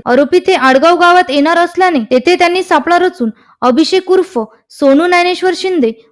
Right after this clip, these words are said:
वय सव्वीस वर्ष, राहणार जुना जानोरी रोड, शिंदेमाळा, न्यू इंग्लिश स्कूल पाठीमागे आडगाव शिवार, नाशिक त्या शिताफीने ताब्यात घेतले. त्याच्याकडे कसून चौकशी केली असता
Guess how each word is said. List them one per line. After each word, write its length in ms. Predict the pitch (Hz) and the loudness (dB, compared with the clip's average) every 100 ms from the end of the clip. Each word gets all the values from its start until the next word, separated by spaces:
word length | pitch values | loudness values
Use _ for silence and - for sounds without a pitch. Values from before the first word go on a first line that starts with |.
| _ 240 | _ 0
वय 160 | 294 | 0
सव्वीस 440 | 330 330 262 349 359 | 2 0 2 0 0
वर्ष, 280 | 370 - 240 - _ - | -2 -2 -6 -8 _ -6
राहणार 380 | 254 269 294 349 | 0 2 2 0
जुना 260 | 339 349 | -2 -2
जानोरी 480 | 359 294 247 294 359 | 0 0 0 2 0
रोड, 220 | 349 285 220 _ _ | 0 0 -2 _ _
शिंदेमाळा, 640 | - 269 294 349 370 285 214 - | -2 2 2 2 0 0 -4 -4
न्यू 160 | 339 | -4
इंग्लिश 320 | 359 349 359 359 | -2 0 0 -2
स्कूल 260 | - 359 | -2 0
पाठीमागे 600 | 349 339 349 349 349 233 214 _ _ _ | 0 -2 -2 -2 -2 -4 -10 _ _ _
आडगाव 360 | 240 254 311 339 | 0 0 0 -2
शिवार, 320 | - 330 226 - _ _ | -2 -2 -2 -6 _ _
नाशिक 400 | 240 240 - 359 - | -2 0 0 -2 -2
त्या 100 | 370 | -2
शिताफीने 520 | 359 330 349 359 370 | -2 0 0 0 -4
ताब्यात 340 | - 254 240 302 | -2 0 0 0
घेतले. 360 | 285 285 202 196 - | -2 -4 -8 -10 -4
त्याच्याकडे 460 | 247 349 359 370 | -2 0 0 0
कसून 360 | 370 294 285 349 | 2 0 0 -2
चौकशी 380 | 359 359 370 370 | -2 -2 -2 -2
केली 240 | 359 349 | 0 0
असता 320 | 370 370 247 | 0 -4 -8